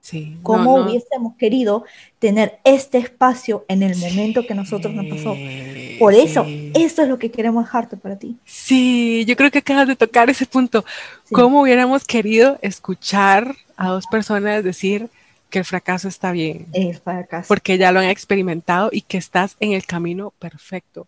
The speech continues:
Speaker 2: Mm.
Speaker 1: Y algo que tocó Cari es, pide ayuda. No,
Speaker 2: Pide ayuda.
Speaker 1: no te guardes esas emociones.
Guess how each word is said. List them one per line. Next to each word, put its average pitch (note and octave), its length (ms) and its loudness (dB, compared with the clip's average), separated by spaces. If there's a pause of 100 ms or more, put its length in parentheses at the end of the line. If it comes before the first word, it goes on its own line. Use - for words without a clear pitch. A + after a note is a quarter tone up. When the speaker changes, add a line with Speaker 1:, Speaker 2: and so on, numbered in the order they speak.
(160)
Speaker 2:
Mm. F3 220 -4
Speaker 1:
Y G#3 100 -2
algo G3 220 -6
que G3 180 -10
tocó - 280 -16
Cari G3 340 -10
es, G3+ 180 -14 (200)
pide G#3+ 320 -10
ayuda. F3+ 560 -14
No, F3 220 -16
Speaker 2:
Pide E3 140 -18
ayuda. D#3+ 380 -14 (240)
Speaker 1:
no G3+ 200 -12
te B3 180 -8
guardes G3 560 -8
esas F3 320 -10
emociones. D#3 680 -10